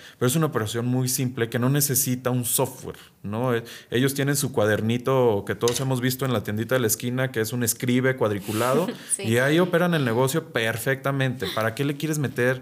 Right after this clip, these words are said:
Speaker 1: un E R P?
Speaker 2: Sí, que
Speaker 1: Para que, o sea,
Speaker 2: claro.
Speaker 1: no tiene caso. Entonces nosotros dijimos, "A ver,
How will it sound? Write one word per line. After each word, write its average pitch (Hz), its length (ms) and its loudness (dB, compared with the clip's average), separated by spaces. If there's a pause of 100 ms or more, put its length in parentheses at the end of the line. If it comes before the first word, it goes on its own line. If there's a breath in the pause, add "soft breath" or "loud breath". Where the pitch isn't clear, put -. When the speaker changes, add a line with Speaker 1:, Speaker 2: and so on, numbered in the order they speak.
(380 loud breath)
Speaker 1:
un 127 180 -2
E 127 40 2
R 123 100 2
P? 127 100 4
Speaker 2:
Sí, 330 140 4
que 127 340 4
Speaker 1:
Para 269 260 2
que, 370 40 -2
o 339 60 0
sea, 226 80 2
Speaker 2:
claro. 107 240 -2
Speaker 1:
no 127 220 -2
tiene 160 340 -4
caso. 143 420 -2 (300 loud breath)
Entonces 151 180 2
nosotros 165 300 2
dijimos, 127 340 0
"A 113 60 2
ver, - 340 -2